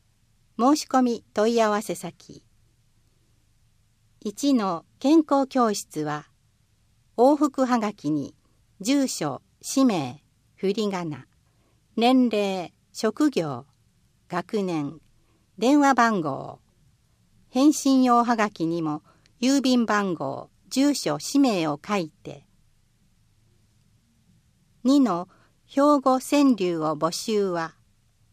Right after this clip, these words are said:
はがきまたはファクスで、作品、住所、氏名、振り仮名、年齢、職業、学年、電話番号を書いて、一、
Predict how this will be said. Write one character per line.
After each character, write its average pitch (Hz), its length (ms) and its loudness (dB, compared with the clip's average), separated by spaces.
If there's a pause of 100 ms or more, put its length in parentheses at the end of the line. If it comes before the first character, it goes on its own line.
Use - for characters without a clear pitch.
(640)
は 214 180 -2
が 262 180 2
き 226 420 -10
ま 208 160 -2
た 285 180 2
は 185 160 -2
フ 277 80 -2
ァ 311 60 0
ク - 100 -18
ス 170 220 -8
で、 143 200 -8 (760)
作 233 380 -4
品、 208 440 -4 (440)
住 277 260 2
所、 - 340 -6 (120)
氏 - 220 0
名、 156 380 -2 (340)
振 202 140 -4
り 220 160 -2
仮 170 180 -4
名、 131 160 -12 (600)
年 254 340 2
齢、 214 460 -2
職 233 420 -2
業、 151 380 -2 (540)
学 196 340 -4
年、 156 320 -6 (600)
電 254 220 2
話 285 160 2
番 262 260 4
号 165 280 -2
を 151 140 -6
書 202 120 -4
い 170 120 -4
て、 - 300 -18 (1300)
一、 208 480 -8